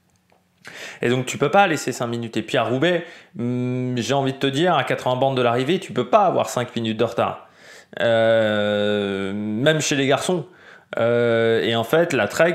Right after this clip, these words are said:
bah, ils, ils sont passés à côté, ils se sont un peu troués, alors qu'ils avaient une belle formation. Euh, mais parce qu'ils ont mal réagi, ils ont pas réagi assez vite.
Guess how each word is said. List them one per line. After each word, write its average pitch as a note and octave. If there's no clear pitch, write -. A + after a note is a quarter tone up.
bah, G#2
ils, G#2
ils G#2
sont -
passés A2+
à A2+
côté, D3+
ils A#2
se -
sont A2+
un A2+
peu A2+
troués, C#3+
alors A2
qu'ils G#2+
avaient G#2+
une A2
belle A2+
formation. A#2
Euh, A2
mais A2
parce -
qu'ils A#2
ont A2+
mal A#2
réagi, A#2+
ils C#3
ont A2+
pas A#2+
réagi A2+
assez A2
vite. D#3+